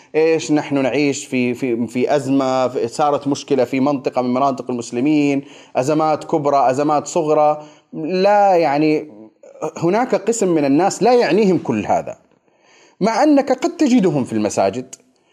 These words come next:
بل وقد تجد أن بعضهم له اهتمام بطلب العلم الشرعي وبالثقافة الإسلامية وكذا، لكن لا تجد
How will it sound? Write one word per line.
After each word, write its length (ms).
بل 260
وقد 320
تجد 260
أن 180
بعضهم 520
له 400
اهتمام 480
بطلب 340
العلم 260
الشرعي 680
وبالثقافة 1040
الإسلامية 760
وكذا، 340
لكن 560
لا 280
تجد 520